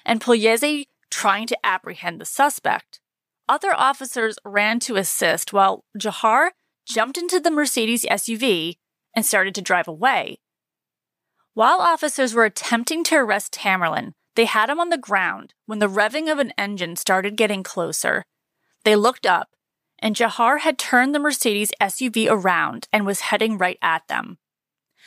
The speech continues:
The officers dashed out of the way and pulled Tamerlan about a foot out of the path of the car, but it was too late. Johar accelerated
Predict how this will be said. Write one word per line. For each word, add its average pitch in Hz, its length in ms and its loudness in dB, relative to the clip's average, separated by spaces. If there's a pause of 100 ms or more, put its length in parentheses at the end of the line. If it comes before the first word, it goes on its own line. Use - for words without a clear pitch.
(120)
The 233 120 0
officers 330 600 0
dashed 208 540 -2
out 226 160 0
of 220 60 -8
the 220 100 -8
way 175 480 -2
and 202 160 -12
pulled 277 340 0
Tamerlan 208 600 -2 (220)
about 269 460 0
a 349 60 -6
foot - 340 -2
out 214 220 0
of 196 100 -16
the 208 60 -10
path 180 480 -4
of 165 100 -20
the - 80 -16
car, - 540 0 (560)
but 220 100 -2
it 233 100 4
was - 160 -2
too 285 220 -2
late. - 480 -2 (600)
Johar - 440 2
accelerated 180 840 -2